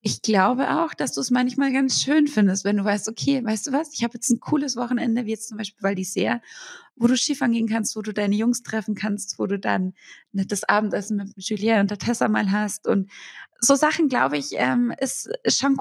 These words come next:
cool, wenn man mal wie so eine Art Auszeit bekommt und,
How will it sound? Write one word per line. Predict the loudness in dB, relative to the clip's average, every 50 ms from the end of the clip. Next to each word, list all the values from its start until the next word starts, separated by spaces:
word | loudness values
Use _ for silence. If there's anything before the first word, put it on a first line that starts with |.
| 2
cool, | 2 2 4
wenn | 4 2
man | 2 2 0 -2 -2 -2
mal | 0 0 0 0
wie | 0 -2
so | 0 0
eine | 2 2 2
Art | 2 0 0
Auszeit | 0 0 -2 -2 -2 -2 0 -2 -2 -2
bekommt | -6 -2 4 4 4 4 4 0 0
und, | 0 0 0 0 -4 -8